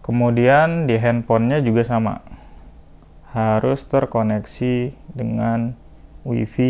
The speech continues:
yang sama. Oke, jika sudah terkoneksi, kalian download dulu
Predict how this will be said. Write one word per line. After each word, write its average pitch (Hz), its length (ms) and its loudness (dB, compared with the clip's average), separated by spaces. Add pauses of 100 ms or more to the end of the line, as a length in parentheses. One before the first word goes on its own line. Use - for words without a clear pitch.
(120)
yang 123 160 2 (240)
sama. 110 400 -2 (1300)
Oke, 175 320 4 (640)
jika 131 240 4
sudah 139 400 6 (160)
terkoneksi, 120 960 2 (720)
kalian 151 720 6
download 131 500 6
dulu 127 540 4